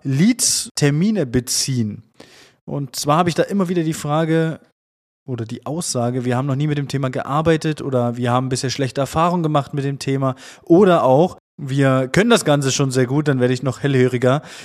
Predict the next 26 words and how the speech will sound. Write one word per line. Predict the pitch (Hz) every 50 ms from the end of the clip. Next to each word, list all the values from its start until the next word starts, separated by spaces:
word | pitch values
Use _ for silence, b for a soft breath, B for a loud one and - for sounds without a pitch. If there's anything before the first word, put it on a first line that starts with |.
| B B
Dann, | - 139 139 151 160 156 156 156
äh, | 156 - 165 147 143 139 139 139 139 139 139
ja, | 147 147 127 113 107 127
was | 135 156 170 - -
können | - - 160
wir | 147 147
machen? | 143 160 175 - - 175 170 170 160 151 135
Wie | 160 165
können | - - 156 151
wir | 151 147
das | 143 - -
Ganze | 147 143 135 139 120
beibringen? | 127 131 151 139 127 120
Und | 117 113 113
wir | 151 185 180 160 151
haben | 165 170 170 165
mittlerweile | 160 - - 143 127 120 131 143 151 147
bei | 135 131 117 101
uns | 135 139 165 170 - -
eine | - 123 131 127 127 123 123
Schulung | 123 - - 190 214 202 165 156
implementiert | 147 139 135 - 143 135 139 135 127 123 - - 160 160 151
für | - - 135 -
alle | 131 147 165 170
unsere | 160 160 139 139 135
Partner. | 131 - 139 143 147 - 180 190 220